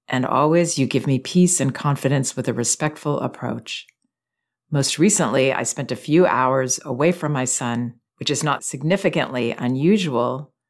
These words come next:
especially when his dad is in charge. I did what I usually do and told him what to expect. Dad would give him lunch and pop him down for his nap.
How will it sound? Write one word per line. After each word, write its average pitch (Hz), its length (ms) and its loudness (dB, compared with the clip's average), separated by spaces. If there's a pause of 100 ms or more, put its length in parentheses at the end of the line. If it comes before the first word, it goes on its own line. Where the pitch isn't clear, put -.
(260)
especially 151 560 -2
when 131 200 -4
his 127 180 -6
dad 117 340 -2
is 117 120 -10
in 117 120 -6
charge. - 600 -8 (1040)
I 143 60 -2
did 143 240 0
what 151 80 0
I 160 60 2
usually 180 420 0
do - 400 -8
and 123 180 -4
told 170 300 0
him 117 240 -4
what 123 220 -4
to 139 100 -8
expect. - 640 -4 (800)
Dad 127 320 -2
would 151 140 -4
give 156 160 -2
him 160 120 2
lunch 160 640 -2 (420)
and 110 160 -4
pop 117 280 -4
him 139 100 -4
down 127 240 -2
for 127 140 -8
his 135 180 -4
nap. - 380 -6